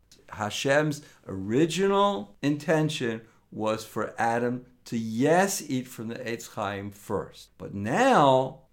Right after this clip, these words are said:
Hashem creates something called the revolving sword. And then right afterward it says, "Lest he stretch his hand and take from the tree of life." This word, "Yishlach Yodo,"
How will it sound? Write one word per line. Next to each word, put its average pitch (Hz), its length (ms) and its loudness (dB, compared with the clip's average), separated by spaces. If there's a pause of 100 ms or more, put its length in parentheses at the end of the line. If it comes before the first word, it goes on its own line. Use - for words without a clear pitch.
Hashem 139 460 0
creates 131 1000 -2
something 123 540 -4
called 90 560 -2 (140)
the 101 100 -6
revolving 101 640 -4
sword. - 380 -6 (360)
And 120 220 2
then 123 300 -2
right 143 260 4
afterward 175 500 0
it 123 120 -10
says, 120 260 -4 (180)
"Lest 139 520 0
he 143 100 -4
stretch 120 460 -4
his 131 140 -10
hand 90 500 -8 (160)
and 107 180 -6
take 107 260 -4
from 90 520 -6 (100)
the 98 100 -10
tree 101 600 -4
of 95 400 0
life." 104 340 -2
This 127 440 2
word, 117 500 4
"Yishlach 139 720 4
Yodo," 113 720 2